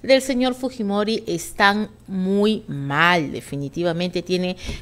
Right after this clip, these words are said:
cuadraturas bastante delicadas. Considero de que su salud es bastante delicada y se está apagando,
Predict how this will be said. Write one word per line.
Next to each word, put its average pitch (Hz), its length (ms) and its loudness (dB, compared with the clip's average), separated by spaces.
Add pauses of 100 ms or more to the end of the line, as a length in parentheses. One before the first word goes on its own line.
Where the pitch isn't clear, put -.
(100)
cuadraturas 165 1120 4
bastante 190 760 0
delicadas. 185 720 4
Considero 285 420 2
de 427 100 4
que 254 120 0
su 208 120 -4
salud 170 420 -2 (680)
es 240 280 6 (100)
bastante 170 1000 0 (100)
delicada 139 960 -2
y 247 100 0
se 226 140 -2
está 262 560 4
apagando, 214 1160 0